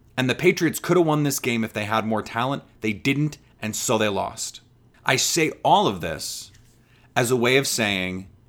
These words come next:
yes, absolutely, Malcolm Butler is worth looking into as a free agent this offseason. A-, and not because the Patriots signed Stephon Gilmore, who, by the way, was outstanding in the Super Bowl against Alshon Jeffrey. Malcolm Butler, again,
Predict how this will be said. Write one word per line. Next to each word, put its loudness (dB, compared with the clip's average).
yes, -2
absolutely, 0
Malcolm -2
Butler -2
is -6
worth -4
looking -6
into -6
as -8
a -10
free -8
agent -10
this -10
offseason. -12
A-, -4
and 2
not 2
because 0
the -4
Patriots -2
signed -2
Stephon -2
Gilmore, 0
who, -2
by 2
the 2
way, 2
was -2
outstanding -2
in -2
the -2
Super -6
Bowl -2
against -6
Alshon -4
Jeffrey. -12
Malcolm 0
Butler, 4
again, -2